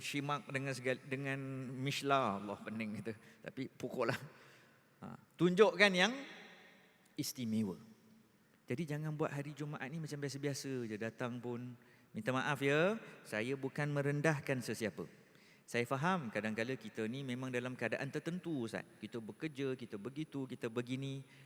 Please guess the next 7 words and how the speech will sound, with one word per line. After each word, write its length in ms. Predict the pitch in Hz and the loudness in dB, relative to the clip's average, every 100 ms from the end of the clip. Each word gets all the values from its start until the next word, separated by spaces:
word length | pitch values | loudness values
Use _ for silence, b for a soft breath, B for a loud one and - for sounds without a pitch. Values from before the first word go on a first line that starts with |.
| B | B
Boleh 240 | 160 226 170 | 4 6 6
tak? 160 | - - - - - - - - - _ - | 2 -2 -18 -20 -20 -20 -20 -20 -20 _ 0
Mampu 320 | 151 202 254 | 2 4 4
tak 160 | 156 - | 4 4
kalau 240 | 127 120 | 4 4
kita 400 | - 120 147 214 262 - - - | 0 4 6 6 4 -10 -18 -2
bawa 400 | 127 156 190 | 4 4 4